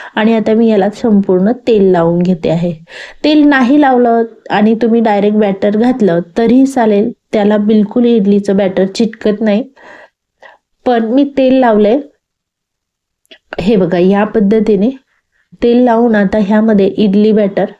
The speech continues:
आपण घालून घेणार आहोत. तर याची भरपूर मोठी अशी टम्म अशी इडली फुगते आणि मोठी इडली बनते. तर तुमच्याकडे चार शेल झाले तर एक इडली खाऊनच पोट भरेल,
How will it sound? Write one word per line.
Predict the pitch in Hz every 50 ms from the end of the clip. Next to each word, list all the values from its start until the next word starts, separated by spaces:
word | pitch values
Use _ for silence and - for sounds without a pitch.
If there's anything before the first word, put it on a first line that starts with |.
| _
आपण | 160 160 160 190 190 214 233
घालून | 247 240 220 196 180 175 170
घेणार | 165 170 165 160 156 160
आहोत. | 156 160 156 170 165 160 - - _ _ _ - - - - - _ _ _ _ _ _ _ _ _ _ _ _ -
तर | 240
याची | 240 240 220 226 226 262
भरपूर | 254 233 247 262 254 214 - - 262 277
मोठी | 269 277 269 262 254 262 262
अशी | 240 233 226 - 254 240 247 247 - _ _ _ _ -
टम्म | 247 247 247 247 254 254
अशी | 254 233 - - 240
इडली | 214 202 208 175 185 190 190 214 269 269 -
फुगते | - - 233 202 - - _ 190 214 294 285 - _ _ _ _ _ _ _ _ _ _ _ _ _ _ _ _ _ _ _ _ _ _ _ _ _ - - _ _ _
आणि | 220 214 233
मोठी | 226 233 240 240 - - 247 277 269
इडली | 262 226 226 220 233
बनते. | 208 220 208 190 175 160 170 190 247 262 254 -
तर | 202 202 208
तुमच्याकडे | 240 226 233 240 220 - 254 247 254 233 240 247
चार | 247 - 277 240 226 233
शेल | 233 - - 247 247 247
झाले | 247 262 247 220 208 190 190 190
तर | 214 196
एक | - - 208 233 247 240 - 269
इडली | 254 247 214 226 233 240 240
खाऊनच | - 233 254 233 226 220 226 226 - - - _ 240 226 - _ _ _ -
पोट | 214 208 202 202
भरेल, | 208 233 240 226 196 190